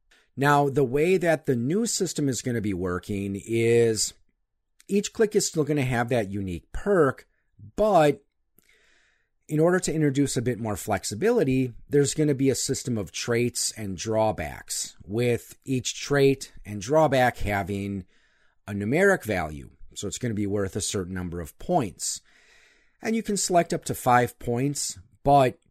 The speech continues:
it has to balance out. So let's say you choose a three-point trait for your character.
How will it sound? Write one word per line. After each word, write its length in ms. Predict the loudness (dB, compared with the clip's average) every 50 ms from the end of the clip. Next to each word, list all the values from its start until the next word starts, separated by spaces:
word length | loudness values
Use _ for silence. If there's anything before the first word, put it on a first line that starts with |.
| _ _ _ _
it 120 | -6 -4 -2
has 220 | 0 0 0 -2
to 80 | -4 -4
balance 480 | -4 -2 -4 -2 -4 -6 -6 -4 -2 0
out. 300 | 2 2 0 -2 -6 _
So 280 | -10 -8 -4 -4 -2 -2
let's 240 | -2 -2 -2 -2 -2
say 120 | -2 0
you 160 | 0 0 -2
choose 520 | -2 -4 -4 -2 -2 -2 0 -2 -2 -4 -6 -8
a 500 | -6 -4 -2 -2 -2 -2 -2 -2 -2 -4
three-point 1000 | -6 -8 -10 -4 -2 0 0 0 -2 -4 -4 -4 -2 -2 -2 -4 -4 -6 -6 -8 -10 _ _ _ _ -10
trait 580 | -8 -4 0 2 4 4 4 2 0 -6 -14 _ _ _ _ _ _ _ _ _
for 140 | _ -6 -4
your 140 | -4 -4 -6
character. 640 | -4 -4 -2 -2 -2 -4 -4 -2 -2 -2 -2 -4